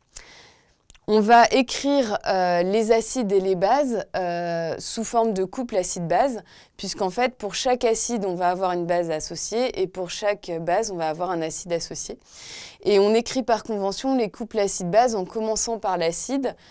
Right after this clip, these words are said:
slash, et en écrivant la, la base à côté.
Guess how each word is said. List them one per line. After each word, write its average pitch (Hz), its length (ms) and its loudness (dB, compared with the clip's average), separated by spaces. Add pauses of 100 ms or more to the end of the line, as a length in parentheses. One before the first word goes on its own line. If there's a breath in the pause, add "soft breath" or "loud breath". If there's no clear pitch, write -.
(180 soft breath)
slash, 208 640 0
et 202 100 -2
en 185 140 2
écrivant 185 460 -2
la, 175 280 4
la 180 160 2
base 202 220 2
à 190 100 2
côté. - 320 -8